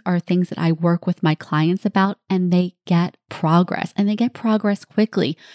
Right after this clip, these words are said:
because when you are spending the time, your precious time, just even a little bit of your precious time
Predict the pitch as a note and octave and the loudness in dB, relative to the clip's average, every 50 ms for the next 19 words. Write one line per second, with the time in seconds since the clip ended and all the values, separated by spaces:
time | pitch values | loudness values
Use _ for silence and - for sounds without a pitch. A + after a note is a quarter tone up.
0 | - - - A3+ G#3+ A3+ - - - G3+ F#3+ F#3 F#3 G3+ A3+ A#3+ C4+ C4+ B3+ A3+ | -20 -10 -2 0 0 0 0 0 -2 -2 0 0 0 0 2 2 0 0 -4 -6
1 | - - - G3 G3 F#3+ F#3+ G3 F#3+ F#3 F3 - - - - F3 E3+ F3 F3 F#3 | -6 -2 0 0 2 2 2 2 2 0 -2 -2 -4 -4 -2 0 0 2 2 0
2 | G#3 G#3 - _ - - - _ _ - A3 G#3+ A3+ A#3+ B3+ B3+ B3 - A#3+ A#3 | 0 -2 -6 _ -18 -20 -20 _ _ -6 -2 0 0 2 0 -2 -2 -4 -2 -2
3 | A3+ - - A3+ A3 - - - A3 G#3+ G#3 G3 F#3 F#3+ - C4 C4+ C4 - C4+ | -2 -2 -2 -2 -2 -4 -4 -2 0 0 2 2 2 2 2 2 0 0 0 0
4 | C#4 C4+ B3+ D4 C#4 C#4 C4+ B3 A3 G#3 A#3+ C4+ C#4 D4 D#4 D4 A#3 C4+ A#3+ A3 | 0 2 2 2 2 2 2 2 0 2 2 2 2 2 0 0 0 0 0 0
5 | G#3+ G3+ G3 G3+ A3 B3 C#4 D#4 D4+ - C#4+ C4+ C4 A#3 - A#3+ A#3 - - - | 0 0 0 0 2 2 0 0 -2 -2 0 0 0 0 -2 -4 -4 -4 -6 -6
6 | - A3+ A3+ A#3 A3+ G#3+ G3 G3 | -2 0 0 2 2 0 -2 -2